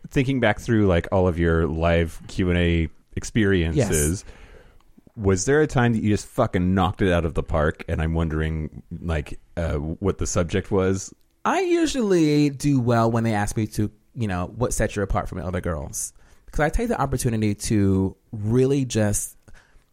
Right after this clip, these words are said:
Speaker 2: explain to the judges that I have connections with everyone on this stage.
Speaker 1: Mm-hmm.
Speaker 2: Um, I am Miss Congeniality for a very good reason.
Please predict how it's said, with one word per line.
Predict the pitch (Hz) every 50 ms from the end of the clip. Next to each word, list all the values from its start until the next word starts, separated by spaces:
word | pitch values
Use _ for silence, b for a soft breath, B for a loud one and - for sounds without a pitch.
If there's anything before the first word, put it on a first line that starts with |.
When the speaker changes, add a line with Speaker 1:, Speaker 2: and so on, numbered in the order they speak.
| _ _ _ _ _ _ _ _ _ _ -
Speaker 2:
explain | 139 123 - - - 120 113 123 131
to | 135
the | 131 120 104
judges | 101 107 104 104 117 113
that | 120 107
I | 110 110
have | 113 110 110 -
connections | - 101 101 98 - - 98 101
with | 104 -
everyone | - 98 98 90 87
on | 85 87 92
this | 78 -
stage. | - - 76 67 - - - - - - -
Speaker 1:
Mm-hmm. | 78 76 82 95 - - _ _ -
Speaker 2:
Um, | 113 107 101 101 - -
I | 107 113
am | 117 117
Miss | 113 107
Congeniality | - 110 104 101 101 92 92 92 95 -
for | - 92 90
a | 90
very | 92 92 87 92
good | 98 139 - -
reason. | 135 110 98 98 - 98 101 143 160